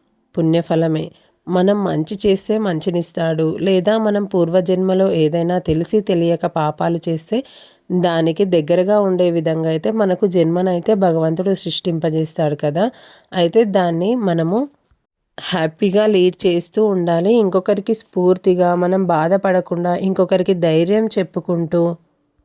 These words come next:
భగవన్నామ స్మరణ చేసుకుంటూ జీవితం అనేది లీడ్ చేస్తూ ఉండాలి.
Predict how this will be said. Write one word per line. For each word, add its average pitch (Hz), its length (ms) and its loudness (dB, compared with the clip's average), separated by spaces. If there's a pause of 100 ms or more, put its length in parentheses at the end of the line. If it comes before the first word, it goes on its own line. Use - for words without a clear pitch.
(680)
భగవన్నామ 196 760 0
స్మరణ 170 460 -2
చేసుకుంటూ 165 680 -2
జీవితం 175 520 0
అనేది 165 300 0
లీడ్ 165 320 2
చేస్తూ 165 420 -2
ఉండాలి. 165 480 0